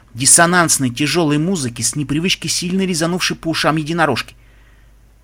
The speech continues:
Радужная пегаска запела. На пределе голосовых связок, даже зажмурив от напряжения глаза.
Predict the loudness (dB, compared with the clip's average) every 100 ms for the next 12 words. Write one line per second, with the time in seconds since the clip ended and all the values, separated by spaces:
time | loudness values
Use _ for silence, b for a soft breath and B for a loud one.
0 | -10 -6 -4 -4 -4 -6 -4 -4 -2 -2
1 | -4 -6 -6 -8 -14 -16 -20 _ -20 -20
2 | _ _ _ -4 -2 0 0 0 4 4
3 | 4 2 2 2 2 2 2 2 4 2
4 | 2 -2 0 0 0 0 2 4 4 2
5 | -2 -2 0 4 4 4 6 6 8 6
6 | 4